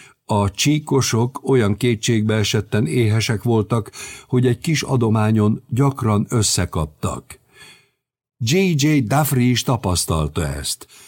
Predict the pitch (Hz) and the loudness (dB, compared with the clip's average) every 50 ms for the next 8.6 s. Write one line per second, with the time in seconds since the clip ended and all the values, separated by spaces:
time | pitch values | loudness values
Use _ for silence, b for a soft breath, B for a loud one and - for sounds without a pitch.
0 | B B B B - 131 170 185 185 156 147 135 131 120 104 - 117 107 98 98 | B B B B -4 0 2 2 2 2 2 2 2 2 2 2 2 2 2 2
1 | 123 127 123 - 127 117 - - - 151 143 135 127 - 107 92 90 87 76 101 | 0 0 0 0 0 -2 -2 -2 0 0 2 0 0 0 0 0 0 0 0 0
2 | 95 90 80 95 95 104 - 123 123 131 131 117 - 120 120 104 - 135 117 - | 0 0 2 0 0 0 0 0 2 2 2 0 0 0 -2 0 -2 -2 -4 -2
3 | - 147 127 - - - - 90 71 65 - - - B B B B B B B | -2 -2 -2 -2 -2 -4 -2 -2 -2 -4 -8 -12 -14 B B B B B B B
4 | - 127 123 120 117 120 117 110 - - 113 104 110 107 - - 135 120 120 117 | -2 0 0 2 2 2 2 0 0 0 0 2 2 2 0 0 0 0 0 0
5 | 110 104 - 120 107 101 - 110 107 104 101 - - 147 143 139 139 135 117 - | 0 0 0 -2 -2 0 0 0 0 0 -2 -2 -2 0 0 0 0 0 -2 -2
6 | - 110 - - 104 92 - - 139 131 131 131 - - 104 117 117 107 - 110 | -2 -2 -2 -2 -4 -2 -2 0 2 2 2 2 0 0 0 0 0 0 0 0
7 | 107 98 95 95 92 80 - 107 95 90 - - - 113 98 90 78 73 78 78 | 0 2 2 2 0 -2 -2 -4 -6 -6 -6 -6 -4 -2 -2 0 -2 -2 -4 -4
8 | 71 69 76 76 71 67 67 71 69 - - | -6 -6 -8 -8 -8 -6 -6 -6 -6 -6 -10